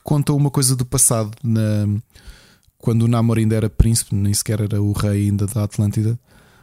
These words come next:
uma coisa que aconteceu nas profundezas do, do oceano, ehm, que está interligado também com os simbiontes. E,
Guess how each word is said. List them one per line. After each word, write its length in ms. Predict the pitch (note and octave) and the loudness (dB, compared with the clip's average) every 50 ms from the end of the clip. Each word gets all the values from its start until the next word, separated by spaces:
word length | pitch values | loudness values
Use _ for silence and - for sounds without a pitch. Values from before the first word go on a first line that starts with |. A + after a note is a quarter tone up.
| - - | -6 -2
uma 180 | A#2 A#2 B2 A#2 | 0 0 2 2
coisa 260 | - C3+ A#2+ B2+ B2+ | 2 0 0 0 0
que 100 | - C#3 | 0 -2
aconteceu 520 | B2+ - C#3+ C3 C3 - - C#3 C#3 C3+ | 0 0 0 2 2 2 2 2 2 2
nas 160 | C3 C3+ B2+ | 2 2 0
profundezas 800 | - - - B2+ - - C3+ C3 B2 C3 C3 B2 A#2 C3 B2 A#2+ | 2 2 2 2 2 2 2 2 2 2 2 2 2 2 0 0
do, 400 | A#2+ B2 B2 B2 B2 B2 A#2+ A#2+ | 0 2 2 2 2 2 2 0
do 200 | A#2 A#2 A#2+ B2 | 0 0 0 2
oceano, 760 | B2+ B2 B2 - - - B2 B2 B2+ B2+ B2+ C3 C3+ C#3 D#3 G3+ - - | 2 2 2 2 2 2 2 0 2 2 2 2 2 0 -2 -4 -6 -4
ehm, 680 | D3 C3+ C3 C3 B2+ B2+ B2+ B2+ B2+ B2+ B2+ B2+ C3+ - - | -2 -2 0 0 0 0 0 0 0 0 0 0 -2 -4 -4
que 60 | - | -4
está 200 | - - C3 B2 | -2 0 0 0
interligado 440 | A#2+ - C3 A#2+ B2 C3 A#2+ B2+ A#2+ | 2 0 0 0 0 0 0 -2 0
também 260 | - B2 B2 B2+ B2 | 0 2 2 2 0
com 160 | A#2+ - B2+ | 0 0 -2
os 120 | B2 - - | 0 0 0
simbiontes. 500 | - B2 A#2+ A#2+ A2+ G#2 G#2+ - - - _ _ _ - - - - - - _ _ - | 0 2 2 2 2 0 -2 -4 -10 -14 _ _ _ -20 -20 -20 -20 -20 -20 _ _ -2
E, 760 | A2+ A2+ A#2 A#2 A#2 A#2 A2+ A#2 A#2 A#2 A#2 A2+ A2+ A2+ | 0 2 2 2 2 2 2 2 2 2 2 2 2 2